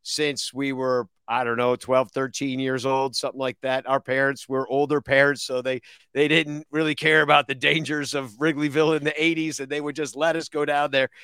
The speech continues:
uh, by ourselves, um, and, uh, enjoy a ball game in the bleachers. So we've been doing that for years. We reconnected years and years later, and lucky for me, the dude's an awesome guy. I mean, I didn't see him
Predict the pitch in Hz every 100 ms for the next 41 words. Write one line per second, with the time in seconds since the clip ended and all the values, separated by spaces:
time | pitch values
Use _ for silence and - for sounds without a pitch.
0 | - - _ 151 139 151 233 202 156 180
1 | 160 143 - _ _ _ 143 143 131 113
2 | - _ _ 143 139 131 127 123 143 135
3 | 139 120 127 127 123 131 127 120 127 214
4 | 208 165 160 - - _ - 139 208 190
5 | 170 147 160 151 147 - 139 143 123 143
6 | 214 170 165 226 - 185 190 190 151 131
7 | 127 147 214 220 180 175 165 160 131 151
8 | 151 147 - _ _ 135 139 170 190 180
9 | - 180 240 233 208 - _ _ - 160
10 | 131 190 190 151 160 175 202 208 180 160
11 | 143 143 156 - 180 180 214 277 277 196
12 | - 233 190 175